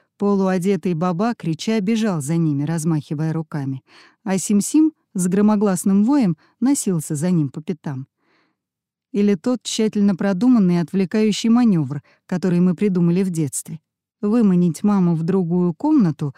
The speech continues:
чтобы я прокралась в кладовую и стащила всю выпечку, предназначенную для гостей. И только в последний момент я поняла, что в углу тихонько сидит тета, наблюдая за отчаянным ограблением.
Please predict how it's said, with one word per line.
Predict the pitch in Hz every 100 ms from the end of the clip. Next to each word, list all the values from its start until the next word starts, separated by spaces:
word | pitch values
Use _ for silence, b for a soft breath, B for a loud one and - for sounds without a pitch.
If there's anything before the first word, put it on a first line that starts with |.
| B B
чтобы | - - 208 208
я | 208 277
прокралась | - 208 - 247 233 202
в | -
кладовую | 202 202 208 226 311
и | - 202
стащила | - 214 202 294 277
всю | 175 - 269
выпечку, | 190 165 156 - -
предназначенную | - 156 180 180 175 156 - 165 165
для | 151 156
гостей. | 175 - - 143 - b b b b b _ -
И | 208
только | 233 220 214
в | -
последний | 233 - 240 226 233
момент | 254 233 151 139
я | 165
поняла, | 160 185 196 220 233
что | - 185
в | 170
углу | 175 208 277
тихонько | 170 156 208 233 170
сидит | - 156 214 -
тета, | - 165 147 156 - _ -
наблюдая | 202 190 202 180 160 151
за | 160
отчаянным | 180 175 - 160 151 151
ограблением. | 156 165 175 156 143 135 139